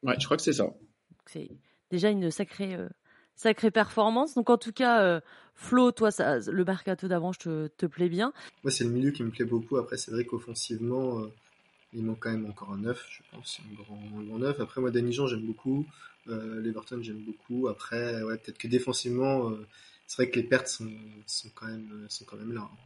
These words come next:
Speaker 3: Mais, euh, mais je sais pas. Je, je sens qu'ils vont encore bien, bien fonctionner. Après, je peux me, je peux me tromper.
Speaker 1: T'as un bon feeling.
Speaker 2: Ouais, l'Everton de Dunkerque qui est arrivé,
Speaker 3: Ouais,
Speaker 2: euh,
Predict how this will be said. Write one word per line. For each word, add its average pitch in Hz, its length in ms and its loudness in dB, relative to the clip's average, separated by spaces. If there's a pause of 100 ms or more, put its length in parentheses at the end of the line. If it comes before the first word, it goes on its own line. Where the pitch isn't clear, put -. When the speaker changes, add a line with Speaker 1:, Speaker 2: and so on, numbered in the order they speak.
(160)
Speaker 3:
Mais, 104 140 -10
euh, 104 200 -12 (840)
mais 131 80 0
je - 120 0
sais - 60 -12
pas. - 60 -16 (120)
Je, 113 520 2
je 110 160 -2
sens 156 240 0
qu'ils 123 100 0
vont 117 100 -2
encore 127 200 4
bien, 127 380 0
bien 123 200 0
fonctionner. 123 540 -4
Après, 120 300 -6 (160)
je - 120 -18
peux 113 80 -16
me, 117 120 -8
je 113 320 -14
peux 113 80 -18
me 113 40 -14
tromper. - 160 -12
Speaker 1:
T'as 110 100 4
un - 20 4
bon 131 160 6
feeling. - 240 -2
Speaker 2:
Ouais, - 80 6
l'Everton 190 460 4
de 180 100 0
Dunkerque 175 440 0
qui - 240 -6
est 165 40 2
arrivé, 156 520 -2
Speaker 3:
Ouais, 113 120 2
Speaker 2:
euh, 73 80 -6